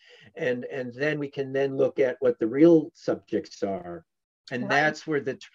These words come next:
Speaker 1: that's the transcendental experience, is that they're, they're taken to another level.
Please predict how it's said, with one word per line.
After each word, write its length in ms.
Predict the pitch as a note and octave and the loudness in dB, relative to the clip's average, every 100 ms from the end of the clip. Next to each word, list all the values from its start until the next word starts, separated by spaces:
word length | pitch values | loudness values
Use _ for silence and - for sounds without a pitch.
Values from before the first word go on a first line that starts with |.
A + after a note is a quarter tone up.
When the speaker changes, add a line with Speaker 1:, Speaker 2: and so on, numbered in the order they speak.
| - - - | -20 -4 4
Speaker 1:
that's 240 | D#3+ E3 | 6 6
the 120 | - D#3 | 0 -2
transcendental 920 | D#3+ D3 C#3+ C#3 B2 C3+ B2 B2 A2+ | 2 2 2 -2 -2 -2 0 0 0
experience, 720 | A2 - - G3 F#3+ B2+ G#2+ | -2 -6 -2 2 2 2 0
is 140 | C#3 A#2 | -4 0
that 160 | A#2+ C3+ | 0 2
they're, 160 | B2 A#2+ C3+ | 0 0 -4
they're 160 | C3 C3 | -4 -2
taken 340 | D3+ C#3 A#2+ | -2 -2 -4
to 160 | - A#2+ | -2 -2
another 340 | A2+ A2 G#2 | -2 -4 -4
level. 460 | G2 G#2 F#2+ F2 | -4 -4 -6 -10